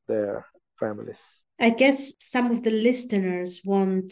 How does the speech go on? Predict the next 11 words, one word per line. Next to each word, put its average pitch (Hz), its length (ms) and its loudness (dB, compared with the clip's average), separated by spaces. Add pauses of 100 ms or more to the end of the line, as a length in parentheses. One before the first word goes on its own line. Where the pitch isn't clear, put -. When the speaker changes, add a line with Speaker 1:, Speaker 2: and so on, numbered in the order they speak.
(120)
Speaker 2:
to 180 460 -2
access 226 500 0
your 180 400 2
publications. 196 960 0
Are 202 240 2
they 190 500 0
all 190 220 -2
available 208 840 -2
in 240 200 -4
your 220 180 -4
website? 240 680 -4